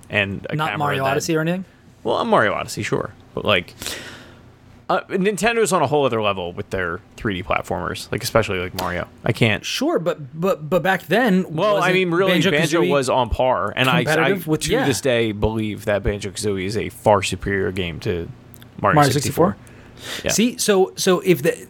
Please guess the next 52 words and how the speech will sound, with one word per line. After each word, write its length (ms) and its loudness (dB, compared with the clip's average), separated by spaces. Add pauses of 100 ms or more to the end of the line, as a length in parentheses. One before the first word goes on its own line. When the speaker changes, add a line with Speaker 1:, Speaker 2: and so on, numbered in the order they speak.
(140)
Speaker 2:
you 160 4
know 80 6
what 80 4
I 40 4
mean? 200 4
So, 160 4
like, 200 4
if 180 -2
that, 260 4
if 120 0
that 240 2
can 120 4
be 140 2
the 100 0
case, 360 2
then 260 0
sure. 360 0 (280)
Like, 160 2
Speaker 1:
Yeah. 80 0
Speaker 2:
yeah. 60 -6 (440)
And, 240 2
and 140 6
I 60 6
wanna 200 4
say, 180 4
like, 140 4
I'm 180 4
not, 380 2
I'm, 320 2 (180)
I'm 140 4
not 340 2
dumping 520 2
on 400 2 (160)
Banjo-Kazooie 640 2 (100)
as 240 4
an 80 2
idea. 720 -2 (480)
Just 200 2
what 160 2
I've 260 2
played, 360 2
I 80 4
didn't 320 2
enjoy. 320 -6
Speaker 1:
No, 300 4
and 100 0
that's 140 0
fine. 320 -4 (540)
Speaker 2:
Yeah. 160 -2
Speaker 1:
You're 60 0
just 200 0
wrong. 240 -2